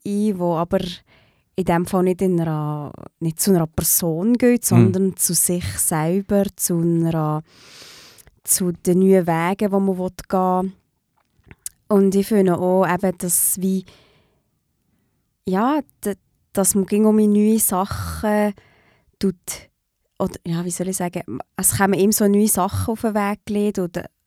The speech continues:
Speaker 1: und die kann man annehmen und dann dort ein bisschen Mut haben und dort die Wege gehen. Ähm, also ich finde es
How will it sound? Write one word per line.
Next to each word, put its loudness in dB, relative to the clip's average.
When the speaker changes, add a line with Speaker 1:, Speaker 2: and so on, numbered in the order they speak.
Speaker 1:
und -8
die -2
kann -2
man -2
annehmen 0
und -2
dann -4
dort -8
ein -4
bisschen -4
Mut 2
haben -2
und -6
dort -6
die -4
Wege -4
gehen. -6
Ähm, 0
also -2
ich -2
finde 2
es -4